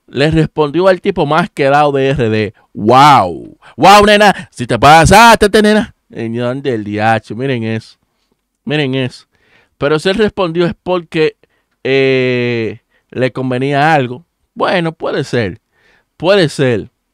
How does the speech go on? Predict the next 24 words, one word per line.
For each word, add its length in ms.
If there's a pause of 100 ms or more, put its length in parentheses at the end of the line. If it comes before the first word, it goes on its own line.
(920)
Puede 320
ser. 400 (880)
Eh, 240 (200)
eh, 280
por, 320
por, 320
por 160
algo 180
respondió. 600 (380)
Pero 300
sí, 360 (240)
pero 240
sí, 140
señores, 420
la 160
vaina 220
está 140
on 80
fire. 540 (600)
La 160
vaina 240
está 160
on 80
fire. 540